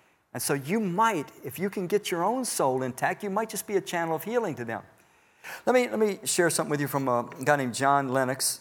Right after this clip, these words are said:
Uh, he's an Oxford scholar, and he wrote a, a book called Against the Flow.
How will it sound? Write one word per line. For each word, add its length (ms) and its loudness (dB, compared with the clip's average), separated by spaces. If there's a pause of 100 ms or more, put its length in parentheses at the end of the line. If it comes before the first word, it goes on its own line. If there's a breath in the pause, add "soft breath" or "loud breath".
Uh, 260 2 (100)
he's 160 -6
an 80 -6
Oxford 340 2
scholar, 520 4
and 200 -4
he 60 -4
wrote 180 2
a, 500 -6
a 40 -4
book 380 2 (400 loud breath)
called 200 4
Against 380 0
the 80 -2
Flow. 480 2